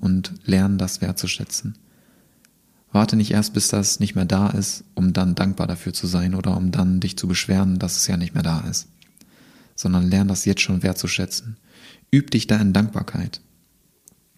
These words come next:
Und gerade die Wertschätzung so für die kleinsten Dinge, das ist das, was ich jetzt auch gerade stark trainiere, ähm, weil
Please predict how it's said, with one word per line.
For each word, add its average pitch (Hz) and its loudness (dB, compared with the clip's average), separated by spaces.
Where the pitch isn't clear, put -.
Und 98 4
gerade 104 4
die 92 4
Wertschätzung 92 2
so 92 0
für - -2
die 92 4
kleinsten 95 2
Dinge, 101 4
das - -4
ist - -2
das, - 0
was 98 0
ich 92 -2
jetzt 104 0
auch 92 -4
gerade 95 2
stark 101 0
trainiere, 98 4
ähm, 92 2
weil 92 0